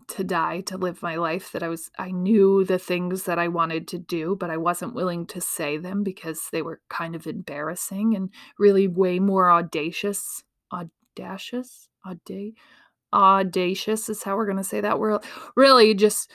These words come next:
way bigger than anyone like me should dream. And so I was like, "Well, let's go ahead and keep that one in the cupboard." <laughs>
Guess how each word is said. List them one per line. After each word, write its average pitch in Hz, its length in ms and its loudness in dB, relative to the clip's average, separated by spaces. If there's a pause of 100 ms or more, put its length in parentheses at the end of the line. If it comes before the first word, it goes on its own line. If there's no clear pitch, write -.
(360)
way 254 320 8
bigger 190 560 2 (640)
than 208 160 0
anyone 196 420 -4
like 160 300 -6
me 160 320 -12
should - 300 -12
dream. 135 420 -14
And 120 160 -14
so 143 320 -8
I 131 120 -8
was 143 200 -12
like, 180 200 -14
"Well, 254 600 -8 (160)
let's 262 240 -8
go 233 160 4
ahead 233 200 4
and 220 120 8
keep 254 180 -2
that 285 180 4
one 247 160 8
in 202 120 6
the 190 60 0
cupboard." 190 540 0
<laughs> - 760 4